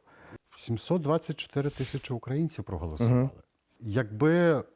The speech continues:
Speaker 1: ми трошки повернули час
Speaker 2: Мгм,
Speaker 1: назад,
Speaker 2: мгм.
Speaker 1: е, і ти б проголосував, кого б ти обрав серед, е,
Speaker 2: А хто там був?
Speaker 1: кандидатів? Роксолана, Олена Гребенюк, Михайло Клименко, Амадор Лопес, Тоня Матвієнко, Олександр Фозі Сидоренко,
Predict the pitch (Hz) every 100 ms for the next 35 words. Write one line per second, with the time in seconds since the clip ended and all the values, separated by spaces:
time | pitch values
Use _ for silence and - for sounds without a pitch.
0 | _ - 127 135 127 131 - - 120 113
1 | 120 113 - 110 107 - 120 120 120 135
2 | 117 110 98 90 78 101 101 - _ _
3 | _ _ _ _ _ _ - 98 - 120
4 | 131 117 110 - 104 98 - _ 117 120
5 | - 107 98 98 98 - - - 85 80
6 | _ 82 80 - 139 135 113 101 92 80
7 | - 78 - 127 120 - 127 123 131 196
8 | 190 104 104 98 104 87 98 113 196 -
9 | 107 - 107 92 90 - 95 127 196 -
10 | 123 104 82 87 107 175 - 180 - 107
11 | 101 95 92 98 104 165 196 - 90 -
12 | 110 104 98 - 104 92 87 - 101 185
13 | 202 175 170